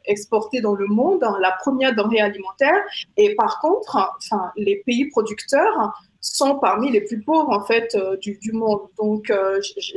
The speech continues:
j'ai trouvé qu'il y a quelque chose qui, qui n'allait pas. Je sais qu'il y a que dix pour cent de l'économie du café qui revient aux pays producteurs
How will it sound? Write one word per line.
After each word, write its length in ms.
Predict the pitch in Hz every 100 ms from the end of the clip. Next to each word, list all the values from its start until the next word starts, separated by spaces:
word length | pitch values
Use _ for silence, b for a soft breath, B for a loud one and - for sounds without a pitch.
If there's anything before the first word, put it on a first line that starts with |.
| 185
j'ai 120 | 202
trouvé 220 | 202 262
qu'il 100 | 269
y 40 | 214
a 40 |
quelque 140 | 214
chose 160 | 233 247
qui, 220 | - 220
qui 140 | - 208
n'allait 260 | 190 202
pas. 240 | 202 208 190 B B -
Je 120 | 190
sais 280 | 202 277 254
qu'il 320 | 254 214 208
y 80 | 214
a 60 | 202
que 120 | 233
dix 220 | 214 277
pour 160 | 269 262
cent 380 | - 254 214
de 100 | 214
l'économie 600 | 208 208 226 220 226 254
du 140 | 214 208
café 380 | 214 208 247 240
qui 180 | -
revient 320 | 208 220 220 233
aux 80 | 208
pays 200 | 208 202
producteurs 600 | - 196 202 - 277